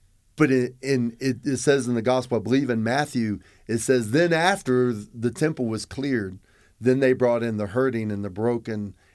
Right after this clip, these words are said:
and the disillusioned, and they were healed."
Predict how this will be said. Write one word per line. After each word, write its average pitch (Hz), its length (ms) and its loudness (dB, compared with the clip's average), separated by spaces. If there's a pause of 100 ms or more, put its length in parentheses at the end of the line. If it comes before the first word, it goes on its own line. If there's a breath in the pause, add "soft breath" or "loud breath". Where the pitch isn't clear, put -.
(120)
and 107 120 -2
the 107 60 -2
disillusioned, 104 960 -4 (360)
and 107 140 -2
they 104 100 -2
were 98 160 -4
healed." 107 440 -4